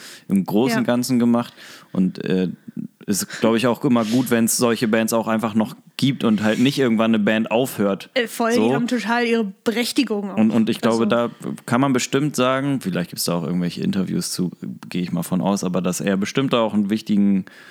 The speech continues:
Speaker 1: Part drin spielt, dass es noch so ist, dass sie noch existieren, dass sie noch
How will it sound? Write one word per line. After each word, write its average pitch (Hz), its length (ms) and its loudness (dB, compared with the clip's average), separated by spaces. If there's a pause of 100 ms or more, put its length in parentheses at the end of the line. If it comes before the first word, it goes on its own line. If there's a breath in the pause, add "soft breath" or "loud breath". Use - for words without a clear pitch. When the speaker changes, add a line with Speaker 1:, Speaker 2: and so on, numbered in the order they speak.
(200 loud breath)
Speaker 1:
Part 104 360 -2
drin 98 140 0
spielt, - 320 -4
dass 110 180 0
es 95 140 -4
noch 95 180 -2
so 101 140 -2
ist, 95 240 -2
dass 98 160 0
sie 98 80 0
noch 92 180 0
existieren, 95 580 -2
dass 98 200 -2
sie 110 100 0
noch 101 180 0